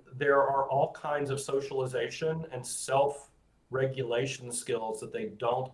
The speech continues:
ever fully develop. So, you know, I grew up, well, I was born in the nineteen sixties and grew up in the late nineteen sixties and in the early nineteen seventies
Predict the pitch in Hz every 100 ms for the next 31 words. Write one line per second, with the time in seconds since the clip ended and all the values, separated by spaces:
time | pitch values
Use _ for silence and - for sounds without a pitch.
0 | 110 113 113 - 110 107 101 92 87 -
1 | _ _ - 143 131 127 123 139 123 120
2 | - - 135 147 185 185 - - 131 151
3 | 151 135 135 - - _ _ 131 120 -
4 | 160 175 165 151 151 147 135 143 - 143
5 | 135 127 120 123 127 123 120 120 113 120
6 | 120 - 120 - 110 127 120 117 113 110
7 | 110 113 110 107 - 110 - 143 143 143
8 | 135 131 131